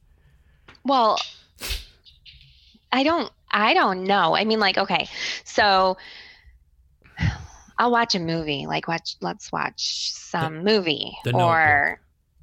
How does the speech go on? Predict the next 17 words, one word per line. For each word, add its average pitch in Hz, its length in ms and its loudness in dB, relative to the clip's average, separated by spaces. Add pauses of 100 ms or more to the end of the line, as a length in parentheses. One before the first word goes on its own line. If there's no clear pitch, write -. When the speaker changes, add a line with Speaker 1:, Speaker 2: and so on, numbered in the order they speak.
Speaker 2:
Notebook. - 0 -
Speaker 1:
um, 170 680 -4 (400)
I 247 120 2
don't 508 140 2
know, 220 140 4
just 202 200 -2
spending 254 320 2
time 202 280 0
with 233 120 0
somebody 277 380 2
is 208 180 0
cool, 185 500 -2 (140)
but, 190 320 2 (240)
like, 185 340 0
actually 196 360 0
being 165 280 -6
mushy, 269 680 0